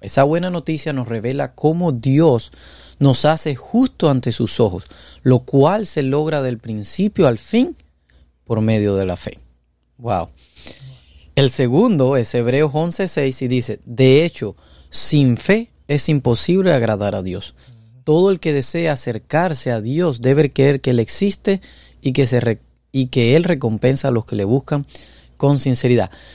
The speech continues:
Pues yo no sé cómo tú lo ves, Matthew, pero para mí estas dos razones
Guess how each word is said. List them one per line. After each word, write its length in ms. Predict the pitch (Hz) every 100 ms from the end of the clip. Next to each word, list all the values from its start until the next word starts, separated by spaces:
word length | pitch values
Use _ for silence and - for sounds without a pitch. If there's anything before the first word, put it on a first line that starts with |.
| - -
Pues 140 | 127
yo 80 | 165
no 80 | 190
sé 140 | 190
cómo 180 | 180 156
tú 100 | 170
lo 100 | 156
ves, 120 | 147
Matthew, 300 | 147 131 120
pero 180 | 127 113
para 200 | 123 117
mí 260 | 139 190 -
estas 280 | 147 - 139
dos 360 | 120 147 175 170
razones 720 | 139 - 170 170 135 127